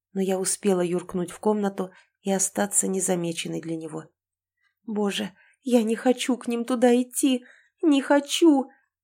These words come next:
В ушах снова эхом звучат выстрелы в лесу,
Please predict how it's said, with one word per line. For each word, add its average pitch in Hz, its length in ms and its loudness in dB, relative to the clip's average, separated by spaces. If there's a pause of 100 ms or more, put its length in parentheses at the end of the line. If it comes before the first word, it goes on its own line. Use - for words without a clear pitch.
(340)
В 180 140 -4
ушах 214 480 0
снова 196 500 0
эхом 202 300 2
звучат 185 520 0
выстрелы 185 540 2
в 170 60 -2
лесу, 180 520 -2